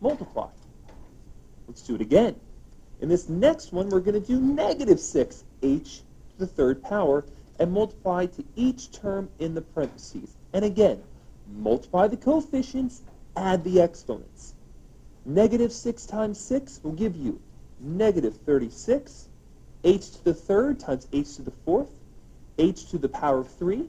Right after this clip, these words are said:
h to the power of four, add together, give you h to the seventh power.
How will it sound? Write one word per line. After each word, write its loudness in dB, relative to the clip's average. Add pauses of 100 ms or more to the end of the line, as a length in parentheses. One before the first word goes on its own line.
(420)
h 0
to -18
the -2
power 2
of 0
four, -2 (460)
add 2
together, 2 (160)
give 0
you -4
h -2
to -14
the -4 (140)
seventh -2 (100)
power. -6